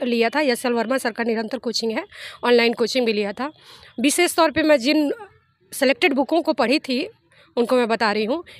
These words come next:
हिंदी साहित्य का इतिहास जो शुक्ल जी का बहुत ही विख्यात पुस्तक है, यहीं से टीजीटी की पढ़ाई स्टार्ट करें। और हिंदी साहित्य एवं संवेदना का विकास जो रामस्वरूप चतुर्वेदी जी का है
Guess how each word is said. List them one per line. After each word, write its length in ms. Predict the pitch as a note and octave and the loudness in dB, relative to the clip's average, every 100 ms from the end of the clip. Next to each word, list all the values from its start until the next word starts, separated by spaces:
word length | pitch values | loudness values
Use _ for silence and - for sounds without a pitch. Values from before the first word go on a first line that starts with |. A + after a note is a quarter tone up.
| - | 2
हिंदी 280 | C#4 D4 E4+ | 4 6 4
साहित्य 440 | - C4+ C4 - | 4 4 4 0
का 140 | C4+ B3 | 0 0
इतिहास 460 | A#3+ A#3+ D4+ - | 2 2 0 0
जो 200 | C4 B3 | 0 0
शुक्ल 320 | C4 D#4+ D4 A#3+ | 0 -2 -2 -2
जी 120 | A#3 | 0
का 200 | B3+ - _ - | -2 -2 _ -10
बहुत 260 | A#3+ A#3+ C#4 | -4 -2 -2
ही 60 | |
विख्यात 360 | A3 - C4+ - _ _ _ _ | -4 0 0 0 _ _ _ _
पुस्तक 260 | C4 - C4+ | -6 -2 0
है, 120 | F4 F#4 - - - A3+ | 0 0 -10 -18 -8 2
यहीं 260 | C4+ E4 | 4 4
से 240 | F#4 G4 C#4 | 4 2 4
टीजीटी 400 | E4 C#4+ D4+ C#4 | 2 2 0 0
की 100 | C#4 | 0
पढ़ाई 340 | C4 A#3 A#3+ | 0 0 -2
स्टार्ट 320 | - A3+ A3 | -2 -4 -4
करें। 280 | - A3 C#4 - - - - _ | -6 -6 -6 -8 -20 -20 -20 _
और 260 | A3+ A3 A3 | -2 0 0
हिंदी 380 | A#3+ B3 D#4 F4+ | -2 0 2 2
साहित्य 420 | D#4+ C4 E4 D#4 | 4 2 2 2
एवं 200 | C#4 C#4+ | 2 2
संवेदना 480 | - C4+ A#3+ B3+ C#4 | 0 0 0 2 0
का 120 | C4 | 0
विकास 460 | A3+ - D4 - - | -4 -4 -4 -4 -4
जो 140 | B3+ | -2
रामस्वरूप 420 | A#3 A#3 A#3 B3 | 0 0 0 -2
चतुर्वेदी 500 | - - G3+ A3 A3 | -2 -6 -4 -2 -2
जी 80 | A3 | -4
का 140 | G#3 G#3 | -6 -8
है 180 | D4 | -8